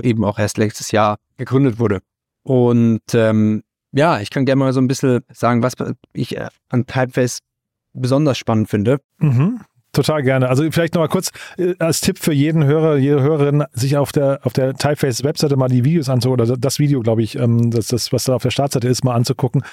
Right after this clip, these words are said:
Speaker 2: Das Tool ist wirklich der Hammer. Also man bekommt richtig Lust drauf, das zu probieren und wahrscheinlich auch viel Geld dafür zu bezahlen. Aber jetzt <laughs> erzähl erst mal weiter, ja, genau.
Speaker 1: Ja,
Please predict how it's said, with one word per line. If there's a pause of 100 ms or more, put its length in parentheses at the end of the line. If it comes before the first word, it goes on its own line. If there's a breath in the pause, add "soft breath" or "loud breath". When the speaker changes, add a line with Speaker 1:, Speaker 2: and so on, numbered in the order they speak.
(380 loud breath)
Speaker 2:
Das
Tool
ist
wirklich
der
Hammer.
Also
man
bekommt
richtig
Lust
drauf,
das
zu
probieren
und
wahrscheinlich
auch
viel
Geld
dafür
zu
bezahlen.
Aber
jetzt
<laughs>
erzähl
erst
mal
weiter,
ja,
genau. (560 loud breath)
Speaker 1:
Ja,